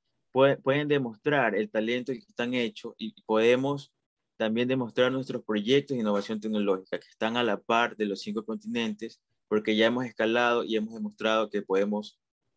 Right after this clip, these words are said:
llegar al top de los mejores proyectos del mundo. Tenemos que seguir avanzando para poder impulsar no solamente nuestra creatividad y nuestra innovación,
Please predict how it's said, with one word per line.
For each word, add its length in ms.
llegar 520
al 240
top 360
de 460
los 160
mejores 340
proyectos 340
del 120
mundo. 420
Tenemos 320
que 100
seguir 260
avanzando 760
para 260
poder 440
impulsar 680
no 120
solamente 840
nuestra 400
creatividad 800
y 80
nuestra 260
innovación, 800